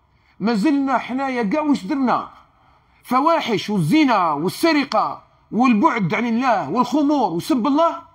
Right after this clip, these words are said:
ما زالوا يعيط لنا يا عبادي. ما زال ما نحيتناش. من القائمة ما زلنا عبادك. ما زال، إيه، ما زال عبادي. ما زال نعيط لكم عبادي. إذن لازم نستحيوا. أنا نقول سبحان الله، ما زال، شوف، الإنسان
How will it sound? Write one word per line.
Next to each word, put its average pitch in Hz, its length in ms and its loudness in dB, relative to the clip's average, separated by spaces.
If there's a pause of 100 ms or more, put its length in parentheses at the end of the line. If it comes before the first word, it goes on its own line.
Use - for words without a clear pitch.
(440)
ما 202 80 -4
زالوا 240 220 -2
يعيط 208 260 -4
لنا 196 120 -6
يا 175 120 -8
عبادي. 123 440 -8 (360)
ما 262 160 -6
زال 269 220 -4
ما 247 100 -4
نحيتناش. 233 800 -8 (580)
من 196 100 -2
القائمة 247 520 -2
ما 233 80 -2
زلنا 262 280 -2
عبادك. 233 540 -4 (460)
ما 185 140 -4
زال، 165 280 -2
إيه، 139 140 -4
ما 139 140 -6
زال 170 260 -4
عبادي. 131 380 -6 (260)
ما 175 100 -6
زال 277 280 -2
نعيط 220 280 -6
لكم 180 220 -8
عبادي. 147 400 -4 (280)
إذن 180 200 -2
لازم 165 280 -6
نستحيوا. 170 540 -12 (600)
أنا 240 140 0
نقول 269 300 0
سبحان 226 360 -4
الله، 214 300 -4 (1120)
ما 202 140 -2
زال، 196 280 -4
شوف، 180 180 -6
الإنسان 156 540 -10